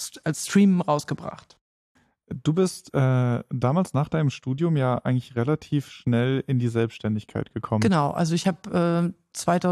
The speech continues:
Speaker 1: zweitausendelf, äh, im Prinzip zweitausendzwölf hab ich meine Masterarbeit geschrieben, war dann, bin dann nach dem Studium direkt erstmal, ähm,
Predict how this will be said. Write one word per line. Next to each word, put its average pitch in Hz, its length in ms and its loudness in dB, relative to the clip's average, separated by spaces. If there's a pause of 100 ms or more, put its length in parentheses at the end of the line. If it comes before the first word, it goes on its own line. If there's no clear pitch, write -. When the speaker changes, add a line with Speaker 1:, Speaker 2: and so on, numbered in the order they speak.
(140)
Speaker 1:
zweitausendelf, 180 1120 0 (100)
äh, 180 640 0
im 180 120 2
Prinzip 180 400 0
zweitausendzwölf 170 640 0
hab 170 100 0
ich 165 120 -2
meine 160 160 4
Masterarbeit 190 640 0
geschrieben, 208 640 2 (560)
war 180 120 2
dann, 185 380 0
bin 180 100 2
dann 180 120 2
nach 180 140 2
dem 180 160 2
Studium 190 380 2
direkt 175 240 -2
erstmal, 165 800 2
ähm, - 60 -4